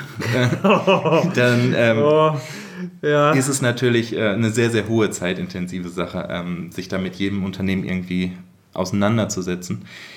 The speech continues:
Speaker 1: Ich denke aber, dass, ähm, die persönliche, äh, Empf-, Empfindung in einem Unternehmen das wesentlich Wichtigste ist.
Speaker 2: Mhm.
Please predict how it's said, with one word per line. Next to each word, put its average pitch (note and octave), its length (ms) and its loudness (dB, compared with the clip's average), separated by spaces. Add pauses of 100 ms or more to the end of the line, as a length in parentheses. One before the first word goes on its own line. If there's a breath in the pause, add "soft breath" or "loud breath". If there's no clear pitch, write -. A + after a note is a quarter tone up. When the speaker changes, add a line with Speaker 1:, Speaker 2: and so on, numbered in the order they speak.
(120)
Speaker 1:
Ich - 120 -14
denke A#2 320 -2
aber, G2 240 -2
dass, F#2+ 520 -8
ähm, F#2 480 -4 (300)
die F#2+ 60 -6
persönliche, G2 840 -2 (420 loud breath)
äh, F#2+ 420 -12
Empf-, G2+ 560 -10
Empfindung G2+ 720 0 (360)
in G#2 160 -4
einem F#2 240 -4
Unternehmen F2+ 400 -2
das F2+ 200 -8
wesentlich F2+ 440 -6 (120)
Wichtigste - 540 -10
ist. - 280 -14 (200)
Speaker 2:
Mhm. C#3 260 -10